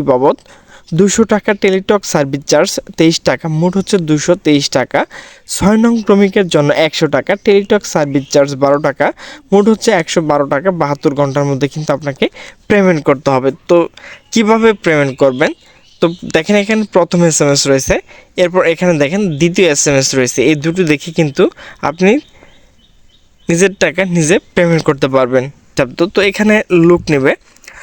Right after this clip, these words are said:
তো কম্পিউটার অপারেটর, আহ, গ্রেড হচ্ছে তেরো, বেতন হচ্ছে এগারো হাজার টাকা থেকে ছাব্বিশ হাজার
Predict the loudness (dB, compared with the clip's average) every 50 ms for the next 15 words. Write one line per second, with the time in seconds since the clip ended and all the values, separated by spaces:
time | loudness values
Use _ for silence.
0 | -20 -20 _ _ 0 2 2 2 2 0 0 0 2 2 0 0 2 2 2 2
1 | 2 0 -2 0 2 2 2 2 0 2 0 0 0 0 -4 -4 -2 -2 -2 -2
2 | -6 -10 _ _ _ _ -4 -2 -2 0 2 2 0 0 0 0 0 0 0 -2
3 | _ -20 -20 -20 -20 -12 -4 -2 0 0 0 2 2 0 0 2 0 -2 0 0
4 | 2 0 0 2 0 0 0 0 0 -2 -2 -2 -2 -2 0 -2 -2 -4 -2 -4
5 | -4 -4 -4 -6 -6 -4 -4 -2